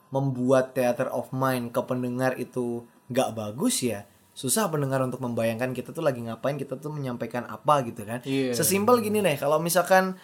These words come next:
Speaker 1: em, kita ngomongin soal info traffic aja ya.
Speaker 2: Hmm.
Speaker 1: Itu di perempatan Galeria, ini terpantau padat ya, jadi rame gitu kan kalau dari arah timur itu, itu antriannya bisa sampai panjang loh.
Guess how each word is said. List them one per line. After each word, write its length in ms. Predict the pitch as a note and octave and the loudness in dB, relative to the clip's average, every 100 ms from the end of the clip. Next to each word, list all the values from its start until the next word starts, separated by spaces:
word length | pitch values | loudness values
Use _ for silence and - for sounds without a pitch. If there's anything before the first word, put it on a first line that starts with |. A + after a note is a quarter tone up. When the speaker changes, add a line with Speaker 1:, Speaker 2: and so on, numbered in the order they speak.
| - _ | -20 _
Speaker 1:
em, 400 | - E3+ E3+ E3+ | 6 10 12 10
kita 240 | E3+ F3 G3 | 6 4 6
ngomongin 400 | F#3 E3+ E3 E3+ | 6 6 4 2
soal 560 | E3 D#3+ D3 D3+ D3 C#3+ | 2 4 8 10 10 8
info 240 | D3+ C#3+ D3 | 4 -2 0
traffic 480 | C#3+ C3 C3 D#3 | 2 2 0 -2
aja 240 | C#3 C#3+ D3+ | 0 2 2
ya. 200 | A2+ A2 - - | 2 0 -8 -6
Speaker 2:
Hmm. 480 | E3+ E3 C3+ A#2 C3+ | -4 -2 -4 -6 -2
Speaker 1:
Itu 240 | G#3+ D#4+ | 0 2
di 160 | B3 A#3 A3+ A3+ A3 A3 A3 A3 G#3+ G#3+ G#3 | 2 2 2 4 4 2 2 2 2 0 -2
perempatan 1400 | - F#3+ F#3+ F#3 F3+ F#3 F#3 F#3 F#3 F3+ F3+ F3+ F3+ F3+ F3 | 4 6 8 6 8 10 12 12 10 10 8 6 2 -2 4
Galeria, 720 | E3+ E3 E3+ D#3+ C#3+ D#3 - | 8 8 8 6 6 6 2
ini 220 | C#3+ F#3 | -6 0
terpantau 1300 | F#3+ F3 E3+ E3 D#3+ D#3 D#3 E3+ D3+ D3+ D3+ D#3+ D3+ | 6 8 8 8 6 4 -2 0 0 0 4 4 6
padat 480 | D3+ C#3 D3 D#3+ C3+ | 6 6 4 2 2
ya, 100 | B2+ | -2
jadi 280 | B2+ B2+ D#3 | 0 -2 2
rame 480 | C#3+ B2 C3+ D#3 B2+ | 2 2 2 -2 -2
gitu 240 | A#2+ B2 | -4 0
kan 160 | D3 D3 | 0 0
kalau 180 | B2+ | 0
dari 220 | B2 A2+ A2+ | 0 -2 -4
arah 260 | A2 A2 | -4 -6
timur 380 | - G#2+ G#2+ A#2 | -6 -8 -4 -6
itu, 320 | - - D#3 - - - - | -6 -6 -6 -8 -20 -20 -12
itu 140 | A#2 | -2
antriannya 380 | D3 C#3 C3+ C#3+ | 0 2 0 0
bisa 240 | E3 C3 | -2 -2
sampai 160 | B2 A#2 | -2 -4
panjang 500 | A2 A2+ B2 D3 D3+ | -4 -4 2 2 4
loh. 300 | A#2+ G2+ | 0 -4